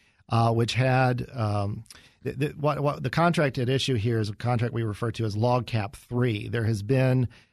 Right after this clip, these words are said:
a, uh, series of log cap contracts. The first log cap contract goes all the way back to the early nineties, and it's the, uh,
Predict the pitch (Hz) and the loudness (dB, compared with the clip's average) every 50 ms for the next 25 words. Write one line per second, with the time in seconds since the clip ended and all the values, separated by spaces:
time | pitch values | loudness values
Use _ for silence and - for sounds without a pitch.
0 | _ _ - - 117 117 120 117 117 113 117 - - 123 117 107 104 - - - | _ _ -2 0 2 2 4 2 2 0 -2 -4 -4 -2 0 0 0 -2 0 2
1 | 180 175 180 170 151 120 127 117 117 123 117 117 117 104 - 120 110 117 - - | 2 4 4 4 4 2 0 0 0 2 2 2 0 0 -2 -2 -2 -2 -2 -2
2 | - 113 113 110 - - 113 104 104 104 - - - - 147 147 135 - 139 123 | 0 0 0 0 0 0 -2 -2 -2 -4 -6 -6 -4 0 0 0 2 2 2 0
3 | 117 113 - 120 110 110 104 - - 113 110 107 - 120 113 107 101 - - - | 0 0 0 0 -2 -2 -2 -2 -2 0 0 0 0 0 -2 -2 -4 -8 -14 -20
4 | _ _ _ _ _ - 135 123 131 127 123 123 120 113 117 113 113 107 95 - | _ _ _ _ _ -2 0 2 4 4 4 4 2 2 2 2 0 0 0 -2
5 | 117 113 117 120 120 113 110 107 107 117 120 123 127 120 107 104 110 113 110 - | -2 -2 0 0 0 2 2 2 2 2 4 4 2 2 0 -2 -4 -8 -12 -12
6 | - - 117 113 117 107 - - - 120 113 113 110 113 117 117 113 107 107 | -6 -4 -2 -2 -2 -2 -4 -6 -4 -2 -2 0 -2 -2 -2 -2 -2 -2 -2